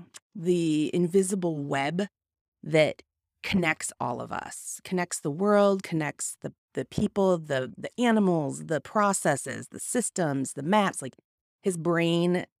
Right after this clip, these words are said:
works a little differently in that way. And then his fifth strength is empathy, which means he really feels things. Like,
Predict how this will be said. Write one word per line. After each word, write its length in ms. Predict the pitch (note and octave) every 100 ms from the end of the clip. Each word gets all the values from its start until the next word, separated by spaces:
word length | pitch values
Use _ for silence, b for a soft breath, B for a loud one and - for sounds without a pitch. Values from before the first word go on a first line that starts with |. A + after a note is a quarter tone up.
| _ _ _ -
works 340 | E3+ E3 -
a 60 | D#3
little 180 | C#3+ C#3
differently 640 | C3 C3+ C3+ - A2+ B2 -
in 140 | D#3+
that 180 | C#3+ A#2+
way. 260 | G#2+ F#2+ B2+ _ _ _ _ _ _
And 120 | G3 G3+
then 120 | A3+
his 160 | G3+
fifth 340 | - - D#4 -
strength 400 | - E3 D3+ -
is 160 | D3 -
empathy, 600 | F3 E3+ C#3+ - - - -
which 260 | C#3+ -
means 300 | D#3 D3 C#3
he 260 | - E3+ C#3+
really 440 | D3 E3+ F3 D3+
feels 640 | - - - D3 D3 F3 G#3
things. 260 | D#3+ E3+
Like, 220 | E3 C3